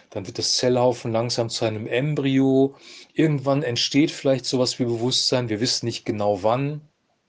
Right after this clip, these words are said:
Und eigentlich wird das Kind erst wirklich richtig wahrgenommen,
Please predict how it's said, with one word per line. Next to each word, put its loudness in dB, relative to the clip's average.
Und -8
eigentlich 0
wird -6
das 2
Kind -2
erst -2
wirklich -2
richtig -4
wahrgenommen, 0